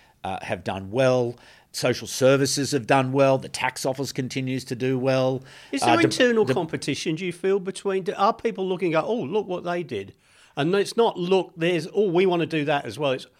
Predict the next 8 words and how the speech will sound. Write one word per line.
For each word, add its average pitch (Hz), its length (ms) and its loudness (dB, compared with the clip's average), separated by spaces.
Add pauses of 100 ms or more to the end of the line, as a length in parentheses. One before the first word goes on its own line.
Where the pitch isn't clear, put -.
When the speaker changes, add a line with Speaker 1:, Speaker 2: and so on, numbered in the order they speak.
(180)
Speaker 2:
"Look, 220 180 -4
they 190 160 0
did 180 240 -6
that. 170 280 0
What 220 280 -2
could 175 180 -6
we 170 280 -4
do?" 98 340 -6